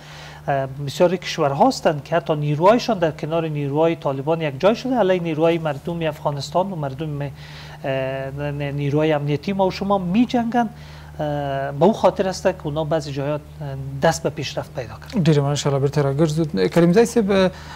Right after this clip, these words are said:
Speaker 2: په تیرو دوو، دوه نیمو، دریو میاشتو کې طالبانو بې ساره پرمختګ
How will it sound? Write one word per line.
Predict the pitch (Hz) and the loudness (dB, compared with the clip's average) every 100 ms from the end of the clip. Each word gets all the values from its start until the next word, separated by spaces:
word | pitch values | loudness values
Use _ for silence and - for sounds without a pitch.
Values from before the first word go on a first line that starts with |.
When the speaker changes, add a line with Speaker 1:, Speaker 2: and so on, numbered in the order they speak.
| - - - | -16 -18 2
Speaker 2:
په | 175 165 - | 6 6 4
تیرو | 214 190 190 180 | 4 8 8 6
دوو، | 165 165 139 170 196 | 4 0 2 4 4
دوه | 147 | 4
نیمو، | 165 175 | 2 2
دریو | 147 180 185 | 4 4 4
میاشتو | 151 139 - | 2 0 -4
کې | 143 | -6
طالبانو | 147 143 135 165 156 135 | -2 -2 0 0 0 -2
بې | |
ساره | 135 156 151 | -4 -2 -2
پرمختګ | 151 139 - | -2 -6 -4